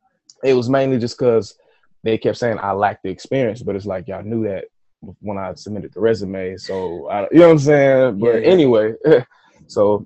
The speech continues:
Speaker 1: I took a different approach in my job search. And I was like, "Okay, corporate may not be for me." <laughs> So
Speaker 2: Mm-hmm.
Speaker 1: let me think about what am I good at? What do, what do I do well? Okay,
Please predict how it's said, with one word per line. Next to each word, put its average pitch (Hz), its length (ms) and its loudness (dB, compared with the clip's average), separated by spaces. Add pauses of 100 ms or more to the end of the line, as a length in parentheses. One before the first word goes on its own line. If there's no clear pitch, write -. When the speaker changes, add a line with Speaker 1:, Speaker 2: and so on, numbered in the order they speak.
Speaker 1:
I 110 100 2
took 131 260 0
a 135 180 6
different 135 300 0
approach 120 240 -2
in 113 60 -4
my 107 80 -2
job 104 280 0
search. 95 280 -4
And 90 60 -12
I - 20 -10
was 92 100 -14
like, 87 140 -8
"Okay, 85 220 -12
corporate 135 360 -2
may 123 160 -2
not 127 240 -6
be 123 120 0
for 113 120 -10
me." 104 280 -8
<laughs> - 60 -6 (480)
So 131 220 2
Speaker 2:
Mm-hmm. 117 340 0 (460)
Speaker 1:
let 123 100 2
me 123 300 2 (760)
think 135 140 0
about 113 200 0
what 127 180 0
am 117 180 0
I 110 100 -2
good 110 220 0
at? 104 120 0
What 117 120 -2
do, 113 180 0
what 117 140 -4
do 110 80 0
I 107 80 -2
do 110 160 -4
well? 104 480 -4
Okay, 98 220 -10